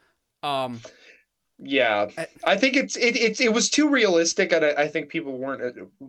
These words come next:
Speaker 2: aren't, uh, willing to admit that that's totally mob mentality and totally how that actually works. So, uh, I,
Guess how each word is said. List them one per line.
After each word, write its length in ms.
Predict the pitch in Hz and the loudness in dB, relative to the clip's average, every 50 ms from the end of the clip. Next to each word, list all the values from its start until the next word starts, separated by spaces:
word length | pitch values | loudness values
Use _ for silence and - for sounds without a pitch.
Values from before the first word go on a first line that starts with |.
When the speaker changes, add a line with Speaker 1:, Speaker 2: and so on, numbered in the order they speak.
| - _ - | -16 _ -2
Speaker 2:
aren't, 340 | 135 160 185 170 160 - - | 0 0 0 0 -2 -4 -4
uh, 60 | 151 | -4
willing 400 | 147 143 151 147 147 143 139 127 - | -2 0 0 0 0 -2 -2 -6 -10
to 120 | 127 123 | -8 -8
admit 320 | 117 110 113 123 123 123 - | -6 -2 -2 -2 -2 0 0
that 200 | 120 113 110 - - - - - - - _ _ - - 139 131 127 _ - | 0 0 0 -2 -8 -20 -20 -20 -20 -20 _ _ -20 -20 -20 -20 -20 _ -20
that's 460 | 135 131 131 156 151 151 147 - - | -10 -2 2 2 2 2 0 -2 -6
totally 460 | - - 165 165 165 170 165 165 156 | -2 0 2 2 4 4 4 2 2
mob 340 | 139 143 143 139 139 139 135 | 2 2 2 2 2 0 0
mentality 680 | 139 135 131 127 - 143 127 127 135 156 196 240 - 135 | 0 -2 -2 0 0 2 2 4 4 2 2 0 -2 -4
and 120 | 123 113 | -6 -4
totally 320 | - 127 117 113 113 113 110 | -4 -4 -4 -2 -2 -4 -2
how 220 | 120 107 107 107 | 0 0 0 0
that 260 | 98 107 104 101 - - | 0 -2 -2 -2 -2 -4
actually 440 | - 113 117 - - - - 113 120 | -2 -4 -4 -4 -6 -10 -8 -8 -6
works. 440 | 120 - - 110 - 113 - - - | -4 0 0 0 0 -2 -4 -6 -6
So, 380 | - - 147 139 135 135 127 _ _ - - - - - - _ - | -2 0 0 0 0 0 -4 _ _ -20 -20 -20 -20 -20 -20 _ -4
uh, 400 | - 135 139 135 131 127 120 - | -2 0 2 2 2 2 0 -2
I, 920 | - _ - - - 107 143 160 170 180 185 190 202 208 208 226 254 247 | -4 _ -20 -18 -14 -12 -10 -10 -10 -10 -12 -10 -10 -6 -2 -2 0 0